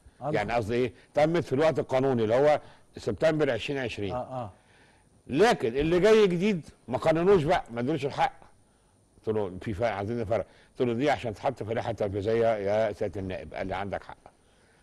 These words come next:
Speaker 2: لأن عشان، قلت له: "عرب-، عربيات الدنيا بقت في الشوارع
Speaker 1: ش-،
Speaker 2: دلوقتي".
Speaker 1: شوارع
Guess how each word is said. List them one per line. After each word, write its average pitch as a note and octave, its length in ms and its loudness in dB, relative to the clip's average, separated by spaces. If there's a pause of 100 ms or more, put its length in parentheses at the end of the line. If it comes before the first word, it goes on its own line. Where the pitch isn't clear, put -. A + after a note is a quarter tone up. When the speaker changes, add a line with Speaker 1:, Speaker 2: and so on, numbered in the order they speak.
(100)
Speaker 2:
لأن F#2 120 -6
عشان، G#2+ 220 -2
قلت G2+ 200 -4
له: C#3 120 2
"عرب-، A#2 280 0 (260)
عربيات B2+ 300 2
الدنيا E3 320 2
بقت D3+ 120 4
في - 60 -8
الشوارع C3+ 400 4
Speaker 1:
ش-، A2 80 -2
Speaker 2:
دلوقتي". G2 220 -2
Speaker 1:
شوارع A#3 240 -4